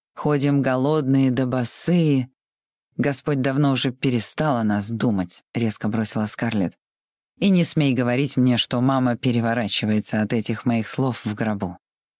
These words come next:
Скарлетт очень хотелось чувствовать, что она и добродетельнее красотки, и в других отношениях превосходит её, но ничего не получалось. Ведь если её затея увенчается успехом,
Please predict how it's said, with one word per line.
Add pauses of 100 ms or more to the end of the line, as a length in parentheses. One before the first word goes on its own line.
(800)
Скарлетт
очень
хотелось
чувствовать,
что
она
и
добродетельнее
красотки, (340)
и
в
других
отношениях
превосходит
её, (640)
но
ничего
не
получалось. (520)
Ведь
если
её
затея
увенчается
успехом,